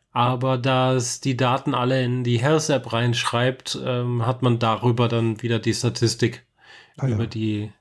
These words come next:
Speaker 2: Mhm.
Speaker 1: vorherigen
Speaker 2: Mhm.
Speaker 1: Tage und Wochen und so weiter.
Speaker 2: Mhm.
Speaker 1: Und die App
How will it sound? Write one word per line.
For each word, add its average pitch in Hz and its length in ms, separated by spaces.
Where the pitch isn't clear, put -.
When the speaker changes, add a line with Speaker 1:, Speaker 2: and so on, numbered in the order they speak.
Speaker 2:
Mhm. 113 180
Speaker 1:
vorherigen 113 600
Speaker 2:
Mhm. 107 80
Speaker 1:
Tage 113 360
und - 180
Wochen 123 280
und 123 160
so 127 100
weiter. 135 340
Speaker 2:
Mhm. 131 420
Speaker 1:
Und 127 300
die 139 320
App 143 320